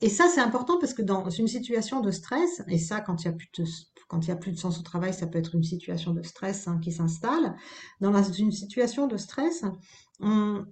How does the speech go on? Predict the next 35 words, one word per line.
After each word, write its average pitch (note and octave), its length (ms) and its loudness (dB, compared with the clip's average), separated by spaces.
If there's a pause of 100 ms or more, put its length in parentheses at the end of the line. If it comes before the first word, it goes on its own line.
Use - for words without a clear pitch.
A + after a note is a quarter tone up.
il G#3+ 80 -2
y F#3+ 60 2
a G3 80 2
un G3+ 80 4
facteur B3+ 420 2
qui - 80 -2
est A3 100 -4
important, A3+ 340 -2
c'est A#3+ 140 -2
l'incertitude. G3 800 -2 (120)
Quand F#3+ 260 -6
on G3+ 80 2
ne G3+ 60 6
sait A3 300 0
pas, E3 320 -6 (440)
quand F3+ 200 -4
on F#3 40 0
ne E3+ 60 0
sait G3+ 140 -2
pas G#3+ 140 -4
ce - 100 -10
qui F#3 100 -8
va F3+ 140 -4
se - 160 -8
passer, F#3+ 480 -2
en E3 80 -4
fait. E3 320 -8
Ça, - 260 -8
ça G3 140 -4
nous F#3 100 0
donne F3+ 220 2
vraiment A3 340 -2
beaucoup G#3 320 -4
de, E3+ 300 4
d'inquiétude. F3+ 680 0